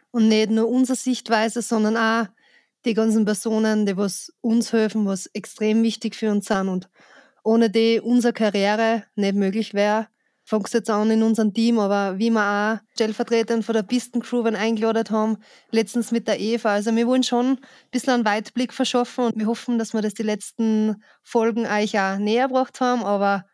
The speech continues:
jetzt wollen wir euch ein paar Highlights einspielen, was mir, ja, beim Podcast ist cool, weil du kannst dafür wegschneiden, wenn so ein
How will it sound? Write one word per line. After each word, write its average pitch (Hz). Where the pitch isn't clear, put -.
jetzt -
wollen 214
wir 202
euch 196
ein 180
paar 190
Highlights 196
einspielen, 202
was 202
mir, 214
ja, 202
beim 190
Podcast 208
ist -
cool, 254
weil 208
du 196
kannst 202
dafür 214
wegschneiden, 196
wenn 202
so 214
ein 196